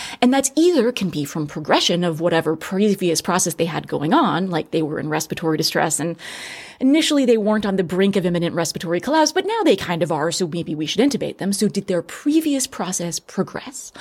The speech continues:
Or did they develop a new process? Maybe my intern put in a central line and it punctured the lung, and now we have a tension pneumothorax, and now we've developed a new immediate life threat. So,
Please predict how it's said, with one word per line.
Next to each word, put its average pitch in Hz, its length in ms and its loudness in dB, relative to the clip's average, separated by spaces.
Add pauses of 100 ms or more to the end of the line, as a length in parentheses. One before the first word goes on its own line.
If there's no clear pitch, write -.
(560)
Or 247 540 2 (300)
did 254 140 0
they 277 100 -2
develop 269 340 0
a 247 60 0
new 220 180 4
process? - 560 -12 (300)
Maybe 220 560 4
my 180 500 2
intern 202 400 0
put 196 180 0
in 185 120 0
a 175 40 2
central 269 360 4
line 190 420 2
and 175 400 -2
it 170 180 -6
punctured 160 520 -8
the 208 60 0
lung, 311 300 4
and 247 120 4
now 208 120 2
we 190 120 4
have 185 80 2
a 180 40 -2
tension 151 280 -6
pneumothorax, 311 680 2
and 208 160 4
now 175 160 0
we've 156 160 -4
developed - 380 -4
a 202 60 2
new 320 260 6
immediate - 380 -4
life - 180 -4
threat. - 240 -20 (460)
So, - 180 -4